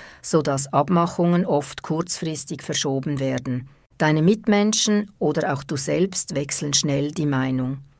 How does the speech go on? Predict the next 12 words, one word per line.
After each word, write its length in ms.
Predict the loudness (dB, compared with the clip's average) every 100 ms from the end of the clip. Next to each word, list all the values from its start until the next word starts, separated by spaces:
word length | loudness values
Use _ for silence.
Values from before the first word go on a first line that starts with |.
| _
Lass 300 | 4 4 4
dich 180 | 0 0
dadurch 440 | 2 2 2 2 2
nicht 360 | 2 0 -4
aus 180 | -2 -2
der 120 | -4
Fassung 520 | -2 0 2 4 4
bringen, 400 | 4 4 4 2 -4 _
das 200 | 0 0
kostet 560 | 2 0 0 -2 -4 -2
nur 380 | 0 2 0 0
Energie. 560 | -2 -2 -4 -6 -6